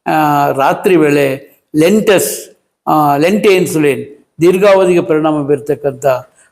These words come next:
ಇನ್ಸುಲಿನನ್ನು ನಾವು ಕೊಡ್ತೇವೆ. ಹೀಗೆ ಯಾರಿಗೆ ಯಾವ ಇನ್ಸುಲಿನ್ ಕೊಡಬೇಕು ಅಂತಕ್ಕಂಥದ್ದನ್ನ ವೈದ್ಯರು ಅವರ ಗ್ಲೂಕೋಸ್, ರಕ್ತ ಗ್ಲೂಕೋಸ್ ಪ್ರಮಾಣ ಯಾವಾಗ ಜಾಸ್ತಿ ಆಗುತ್ತೆ ಅನ್ನೋದನ್ನ ನೋಡಿ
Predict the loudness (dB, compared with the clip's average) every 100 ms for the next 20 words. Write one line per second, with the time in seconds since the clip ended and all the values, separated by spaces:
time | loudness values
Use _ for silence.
0 | -4 0 0 0 0 0 -2 -4 -2 -4
1 | -6 _ _ _ -2 -2 0 -2 0 -4
2 | -6 -16 _ _ -2 0 2 2 2 2
3 | 2 2 2 2 2 2 2 0 -2 -4
4 | -4 -4 -6 -6 -8 -8 -10 _ _ _
5 | -4 -2 0 -2 -2 -2 -2 0 0 0
6 | -4 -14 _ _ _ -2 0 0 0 0
7 | 0 -6 -14 _ _ -4 -2 -2 0 -2
8 | 0 2 0 0 -6 -2 -2 0 -2 -2
9 | -4 -4 -2 0 0 -2 -6 -14 _ _
10 | -2 0 2 0 -2 -2 -4 -4 -4 -2
11 | -4 -6 -8 -12 _ _ -4 0 0 0
12 | 0 0 0 0 -2 -4